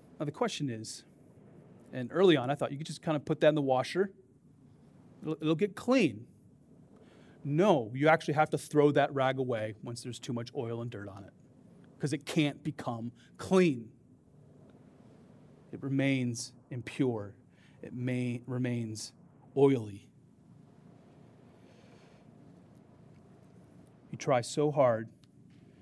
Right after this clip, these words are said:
to make it clean. You work so hard to make your heart pure.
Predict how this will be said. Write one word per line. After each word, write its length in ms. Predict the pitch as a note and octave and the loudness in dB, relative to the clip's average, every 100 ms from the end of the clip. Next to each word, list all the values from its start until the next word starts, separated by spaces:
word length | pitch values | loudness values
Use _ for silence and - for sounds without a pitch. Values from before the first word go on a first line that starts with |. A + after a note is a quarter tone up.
| - - - - - - | -20 -20 -20 -20 -20 -8
to 100 | C3 | -6
make 180 | B2 | -4
it 100 | B2+ | -4
clean. 360 | - A#2 G#2 G#2 - - - - - - - - - - - - - | -8 -10 -10 -12 -18 -20 -20 -20 -20 -20 -20 -20 -20 -20 -20 -20 -12
You 100 | B2 | -2
work 260 | C3 D3+ | 2 2
so 200 | - D3+ | 0 -4
hard 420 | A#2+ C3+ A#2 A2+ - | 0 2 2 -2 -8
to 80 | |
make 200 | B2 A#2+ | -6 -6
your 100 | B2 | -6
heart 280 | A#2 A#2+ A2+ | -4 -4 -4
pure. 380 | - C3 A2+ G2+ | -10 -6 -6 -8